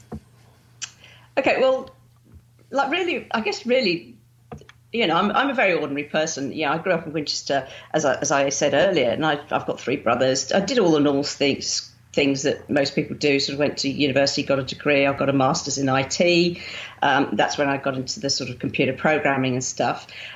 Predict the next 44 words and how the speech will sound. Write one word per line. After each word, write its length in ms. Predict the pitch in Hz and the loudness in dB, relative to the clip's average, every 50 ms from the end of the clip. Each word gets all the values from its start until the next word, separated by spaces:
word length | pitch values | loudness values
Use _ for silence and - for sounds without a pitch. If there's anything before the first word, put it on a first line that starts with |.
| - - | -4 0
Um, 360 | 208 208 208 220 214 - - | 2 2 2 2 0 -2 -4
so 240 | - - 254 247 233 | -2 0 2 2 2
there's 280 | 240 262 247 - - - _ _ - | 0 -2 -6 -6 -8 -14 _ _ -4
nothing 180 | 254 - 320 320 | -2 0 0 2
really 220 | 233 190 180 185 | 2 2 2 2
sort 180 | 180 - 185 165 | 0 -2 -4 -4
of 80 | - | -4
too 180 | - - 196 165 | -2 0 2 2
remarkable 420 | 156 - 156 151 160 - - 170 151 | 2 2 2 2 2 0 0 -2 -2
about, 340 | 139 165 165 127 - - - - _ - - - - | -2 0 -2 -2 -2 -4 -8 -18 _ -20 -10 -4 0
about 260 | 147 143 131 - 143 | 0 0 0 0 -2
me. 220 | 147 147 147 147 | -2 0 0 0
I 100 | 139 147 | -2 -4
just 240 | 143 - - - - | -4 -6 -8 -6 -4
end, 220 | - 151 143 - | -2 -4 -4 -2
like, 180 | - 151 147 - - | -2 -4 -2 -2 -2
as 80 | 160 165 | -2 -2
I, 220 | 147 156 - - - _ - 151 | -2 -2 -4 -8 -12 _ -6 -4
as 100 | 147 147 | -2 0
I 100 | 151 147 | 0 2
already 200 | 147 147 139 139 | 2 0 0 0
said 240 | - - 220 208 - | 0 0 0 0 0
to 140 | - 190 | 0 0
you, 100 | 175 175 | 2 2
how 160 | 185 165 156 139 | 4 4 4 2
I 80 | 143 | 2
got 240 | 139 - 147 147 - | 0 0 -2 -2 -2
into 220 | 151 127 - 131 | -4 -4 -4 -6
Austra-, 300 | 131 - - - - - - | -6 -6 -6 -6 -8 -6 -4
I 80 | 139 139 | -4 -2
got 180 | - 156 - - | 0 -2 -2 -2
to 100 | - 123 | -4 -2
Australia, 680 | - - - - 226 247 220 170 113 98 101 - - - - - - - - - - - - - - | -2 -2 0 0 2 2 4 4 2 2 0 -2 -6 -8 -16 -18 -16 -16 -16 -14 -12 -12 -10 -6 0
um, 520 | - 175 180 185 185 185 185 185 185 185 - - - - - _ _ _ _ _ _ _ _ - - | 2 2 4 4 2 2 0 -2 -4 -6 -12 -18 -18 -20 -20 _ _ _ _ _ _ _ _ -2 2
and 360 | 208 208 208 208 208 208 208 - - - - - _ - | 2 4 4 4 4 2 2 0 -4 -8 -10 -14 _ -16
it 80 | - - | -10 -6
just 200 | 349 415 - - | -6 -4 -4 -2
really 180 | 330 262 233 | 0 0 0
sort 200 | - - 202 196 | 0 0 -2 -4
of 60 | - - | -2 -2
kept 200 | 233 - - - | -2 -2 0 2
going. 380 | 160 156 151 151 156 160 147 | 2 4 4 4 2 2 2
I 160 | 147 156 156 | 2 0 0
was, 300 | 156 151 156 156 - - | 0 -2 -6 -8 -10 -14